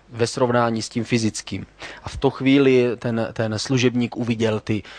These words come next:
hořící, eh, hořící vozy a ty anděle čtyřmetrový a s obrovskými meči a tak dál.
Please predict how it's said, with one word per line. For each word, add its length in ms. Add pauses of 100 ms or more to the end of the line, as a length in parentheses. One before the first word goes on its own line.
(220)
hořící, 920
eh, 100 (260)
hořící 560
vozy 640
a 80
ty 260
anděle 560
čtyřmetrový 960
a 220
s 120
obrovskými 520
meči 520
a 60
tak 180
dál. 160